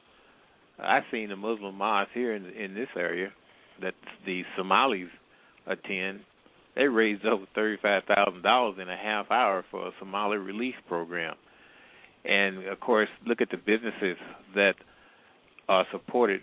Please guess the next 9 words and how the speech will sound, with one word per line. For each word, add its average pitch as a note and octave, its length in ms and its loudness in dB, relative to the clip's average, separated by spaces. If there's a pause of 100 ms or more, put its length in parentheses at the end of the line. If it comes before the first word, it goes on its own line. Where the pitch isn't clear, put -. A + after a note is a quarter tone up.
(120)
by G2 320 4 (100)
the, F#2 260 -8 (540)
uh, - 80 -4 (160)
Jewish G#2+ 280 2 (100)
synagogue. G2 500 0 (1120)
Uh, F#2 280 0 (920)
you A#2 120 -10
know, A2+ 220 2
our A2 200 6